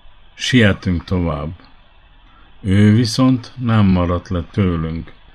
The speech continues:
Végigmentünk az első bejárattal az utolsóig,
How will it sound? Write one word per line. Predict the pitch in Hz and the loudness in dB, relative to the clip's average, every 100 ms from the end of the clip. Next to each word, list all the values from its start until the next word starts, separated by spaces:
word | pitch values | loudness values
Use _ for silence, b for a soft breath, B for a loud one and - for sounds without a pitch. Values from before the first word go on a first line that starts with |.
| b b b b b - | b b b b b -8
Végigmentünk | 107 120 104 104 101 104 92 92 87 | -2 0 0 2 2 2 0 -2 -6
az | 90 98 | -4 -2
első | 104 90 - 85 - b b b b | -2 -2 -6 -6 -8 b b b b
bejárattal | 110 110 110 95 92 90 - 90 | -4 2 2 4 2 -2 -4 -4
az | 85 - | -4 -6
utolsóig, | 98 - 107 - 123 117 120 | -10 -6 -6 -6 -6 -4 -4